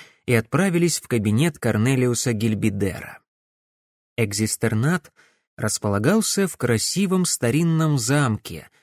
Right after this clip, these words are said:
стоящем на склоне высокой горы, густо поросшей лесом. Верхушки башен терялись в облаках. Внутренний двор замка был настолько обширен,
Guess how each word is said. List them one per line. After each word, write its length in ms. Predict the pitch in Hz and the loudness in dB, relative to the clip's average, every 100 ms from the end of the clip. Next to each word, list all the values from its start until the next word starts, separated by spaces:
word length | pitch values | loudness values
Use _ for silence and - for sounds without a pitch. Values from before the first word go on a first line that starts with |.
| _ | _
стоящем 640 | - 101 101 113 - 113 110 | -8 -2 2 2 0 0 2
на 100 | 110 | 0
склоне 440 | - 117 117 110 | 0 0 2 2
высокой 420 | 104 - 117 110 | 0 -2 -2 -2
горы, 440 | 95 104 120 156 147 - - | -2 0 2 2 0 -10 -6
густо 440 | 107 139 - 123 | 2 2 2 -4
поросшей 560 | - 110 113 107 - 120 | 0 2 2 0 -2 0
лесом. 640 | 113 101 92 - - - _ _ _ - - - | 0 0 -2 -8 -8 -16 _ _ _ -20 -16 -2
Верхушки 520 | 120 147 269 - 185 | 2 2 0 -2 0
башен 500 | 165 233 220 226 202 | 0 0 0 0 0
терялись 500 | - 139 202 196 - | 0 0 2 0 0
в 60 | 151 | 0
облаках. 720 | 139 123 - 95 98 - - _ _ _ | 0 0 -2 -4 -4 -10 -20 _ _ _
Внутренний 600 | - 98 117 117 113 107 | -8 0 2 2 2 2
двор 320 | 104 101 147 131 | 2 2 0 2
замка 540 | 117 117 107 92 78 - - _ | 2 0 0 -6 -10 -12 -20 _
был 200 | - 113 | 0 2
настолько 600 | 113 113 - 175 190 147 | 4 2 2 0 0 0
обширен, 680 | 123 - - 120 101 - - | -2 -2 -2 0 0 -2 -14